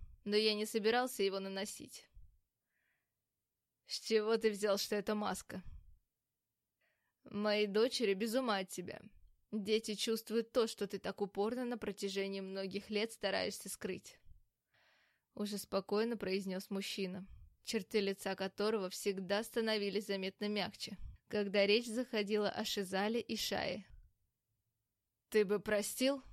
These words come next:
Принял Мию после другого?» Зачем-то спросил, сам от себя такого не ожидая.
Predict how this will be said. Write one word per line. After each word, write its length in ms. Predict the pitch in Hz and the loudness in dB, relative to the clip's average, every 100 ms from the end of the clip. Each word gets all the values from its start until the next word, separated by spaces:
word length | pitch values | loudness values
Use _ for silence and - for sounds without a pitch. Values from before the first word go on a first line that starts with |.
| - - - _ _ | -16 -16 -20 _ _
Принял 400 | 226 254 277 226 | 2 4 4 2
Мию 320 | 208 202 196 | 2 2 0
после 340 | 180 185 208 202 | 0 -2 0 4
другого?» 600 | 214 214 208 202 - 180 _ _ _ _ _ _ _ _ _ _ _ _ _ - | 6 6 4 2 -2 -6 _ _ _ _ _ _ _ _ _ _ _ _ _ -8
Зачем-то 760 | 190 190 180 - 220 220 214 | -4 -4 -4 -4 -4 -2 -4
спросил, 560 | - - 196 - 214 202 | -4 -2 -2 -2 -4 -4
сам 360 | - 208 208 | -4 -2 -2
от 100 | 202 | -2
себя 280 | - 190 196 | -4 -2 0
такого 380 | 202 196 196 185 | 0 -2 -2 -2
не 160 | 185 190 | -2 -2
ожидая. 580 | 190 190 165 - 196 | -2 -2 -2 -4 -6